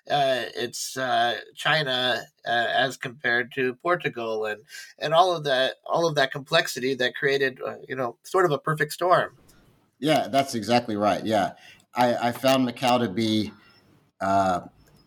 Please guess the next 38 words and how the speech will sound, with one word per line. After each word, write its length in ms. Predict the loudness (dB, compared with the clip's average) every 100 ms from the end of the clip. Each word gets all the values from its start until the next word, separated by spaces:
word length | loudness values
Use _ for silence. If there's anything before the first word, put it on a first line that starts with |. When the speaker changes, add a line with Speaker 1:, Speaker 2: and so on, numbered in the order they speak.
| -8
Speaker 2:
right 360 | -2 0 0 -4
in, 380 | 0 2 2 -2
at, 240 | -4 -4 -2
at 120 | -2
the 80 | -2
center 380 | -4 0 2 2
of 100 | 0
a 60 |
convergence 720 | -2 -4 0 2 2 0 -2 -2
of 160 | 0
a 100 | -2
variety 520 | -4 -4 0 0 0
of 80 | -6
factors 600 | 0 2 2 -2 -6 -6
that 120 | -6 -2
all 260 | 0 0
happen 420 | 0 -4 -2 -2
to, 420 | -2 0 2 2 -4 _ _ _ _ _
um, 420 | 0 2 2 0 -8 _ -8
converge 480 | -6 0 0 0 -2
here 180 | -2
at 120 | -2 -4
the 80 |
same 320 | -2 0 2 0
time. 500 | 0 0 0 -4 -14 _ _ _ _ -4
Uh, 200 | 0 0
one 320 | -2 0 0
is 160 | -2
the 100 | -4
history 360 | -2 -2 0 0
of 120 | 0
capitalism. 920 | 0 0 0 -2 0 0 0 -2 -4 -10 _ _ _ -6
Another 400 | 0 2 2 0
is 380 | 0 -2 -6 -10 _ -12
the 100 | -2
history 360 | 2 2 2 -2
of 120 | -2
colonialism, 1000 | -4 -4 0 2 2 0 0 0 -2 -4